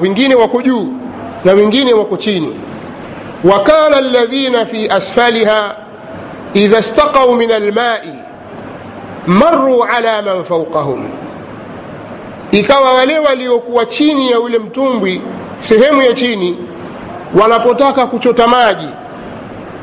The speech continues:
wanapita, wanawapita wale waliokuwa juu yao, wakachukue maji huku kisha warudi. Faqalu, wale walio chini wakasema, "Law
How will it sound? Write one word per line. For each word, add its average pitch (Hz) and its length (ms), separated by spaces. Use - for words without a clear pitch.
wanapita, 214 800
wanawapita 208 680
wale 240 280
waliokuwa 214 580
juu 185 200
yao, 175 380
wakachukue 202 420
maji 269 300
huku 269 220
kisha 233 240
warudi. 190 520
Faqalu, 277 800
wale 233 220
walio 269 320
chini 254 260
wakasema, 214 760
"Law 254 300